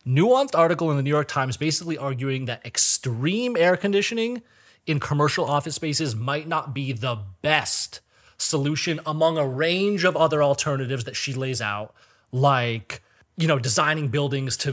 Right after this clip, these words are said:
have natural ventilation that cool down as, with the night and, like, super ergonomic. And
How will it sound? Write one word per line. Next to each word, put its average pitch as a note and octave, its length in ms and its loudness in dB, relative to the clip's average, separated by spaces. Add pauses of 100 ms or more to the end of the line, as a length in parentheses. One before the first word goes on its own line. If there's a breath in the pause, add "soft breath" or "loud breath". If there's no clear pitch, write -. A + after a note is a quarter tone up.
have A#2+ 240 0
natural C#3+ 320 0
ventilation B2+ 540 -6
that A#2+ 120 -12
cool D3+ 340 -2
down C3+ 380 -2
as, B2+ 220 -6
with B2+ 140 -6
the A#2+ 100 -8
night B2+ 380 -2
and, A#2 100 -8
like, A2+ 140 -10
super D#3+ 320 -4
ergonomic. B2+ 920 -2 (140)
And D3 580 2